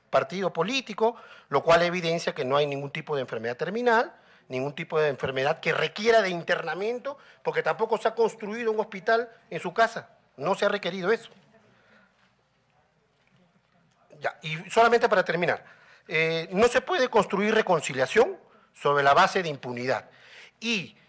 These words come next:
el no cumplir con la condena impone o supone un supuesto de impunidad.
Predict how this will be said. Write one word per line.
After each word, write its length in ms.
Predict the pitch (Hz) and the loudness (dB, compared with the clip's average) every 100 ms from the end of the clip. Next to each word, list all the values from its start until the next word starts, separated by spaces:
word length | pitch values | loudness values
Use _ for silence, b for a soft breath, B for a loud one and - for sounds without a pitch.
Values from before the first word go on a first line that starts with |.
| b b | b b
el 260 | - 151 160 | -8 -6 2
no 220 | 214 240 | 4 4
cumplir 420 | 190 180 214 240 | 2 -8 -2 -2
con 180 | - 202 | 4 4
la 120 | 170 | 6
condena 580 | 160 160 180 - 196 330 - - | 4 4 4 4 4 2 -2 -10
impone 480 | 143 - 220 233 | -4 4 6 6
o 80 | 208 | 4
supone 580 | - 147 220 226 233 359 - | 0 -2 4 4 4 -4 -6
un 140 | 170 | -6
supuesto 360 | 165 156 165 156 | -6 -4 -4 -4
de 60 | |
impunidad. 320 | 131 113 90 | -6 -8 -10